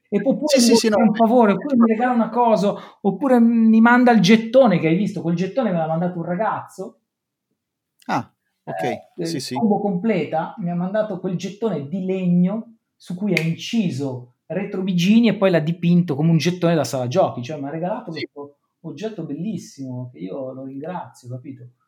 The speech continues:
Speaker 1: Oltre a un sacco di videocassette mi ha mandato, no? Io gli ho,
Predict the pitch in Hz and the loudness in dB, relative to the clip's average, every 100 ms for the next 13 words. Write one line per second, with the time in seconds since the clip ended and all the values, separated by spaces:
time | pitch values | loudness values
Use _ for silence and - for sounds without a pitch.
0 | _ _ _ _ _ _ _ _ _ 170 | _ _ _ _ _ _ _ _ _ -6
1 | 190 180 143 - 180 180 160 135 131 123 | -6 -6 -8 -4 -6 -4 -4 -4 -6 -8
2 | 117 - 160 - 127 123 123 123 123 110 | -10 -8 -8 -6 -4 -4 -2 -4 -4 -8
3 | - 208 156 202 220 143 | -12 -10 -8 -8 -6 -8